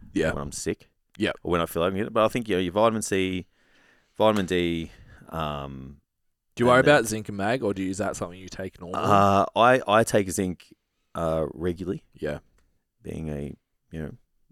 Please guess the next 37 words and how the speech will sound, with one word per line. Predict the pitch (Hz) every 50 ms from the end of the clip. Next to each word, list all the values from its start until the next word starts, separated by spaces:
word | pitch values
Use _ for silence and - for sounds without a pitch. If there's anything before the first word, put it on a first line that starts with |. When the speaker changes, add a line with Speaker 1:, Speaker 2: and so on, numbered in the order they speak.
| _ _ -
Speaker 2:
large | 80 80 82 82 80 - -
adult | 80 82 80 78 - -
male, | 80 80 101 156 170 _ _ _
Speaker 1:
Mm. | 101 98 95 82 - _ _ _ _ _
Speaker 2:
um, | 76 71 67 71 71 - -
I |
think | - - 78 71
zinc's | - - - - - -
an | 76
important | 76 - - - - 82 85
one. | 95 127 175 - _ _
Speaker 1:
Yeah. | _ - - - - - _ _ _ _ _ _ _ _ _ _
Speaker 2:
But, | 95 90 82 85
um, | 80 80 78 76 73 92
Speaker 1:
I'm | 117 127
on, | 123 120 87 -
I'm | 113 110
taking | - 127 117 117 117 110 -
everything | 101 101 90 90 95 90 82 78 78 -
'cause | _ - 78 80 85
I'm | 80 78 _ _ _ -
trying | - 98
Speaker 2:
uh, | 95
Speaker 1:
to | 87
make | 85 90 87 -
a | -
human. | 90 92 90 82 78 78 - _ 95
So | 90
Speaker 2:
magne-, | 92 - - - 92 92 -
Speaker 1:
<laughs> |
Speaker 2:
<laughs> |
Speaker 1:
the | - - - - - 220 196 220 208 - - 208 - - 185 - - 190 180 - - - -
Speaker 2:
magnesium. | 107 104 - 135 - - 127 147 -
Speaker 1:
Substack | - - 156 - 196 180 - -
is | 156 143 - -
huge. | 165 156 143 - 151 127 127
Speaker 2:
Yeah, | 101 95 92 87 80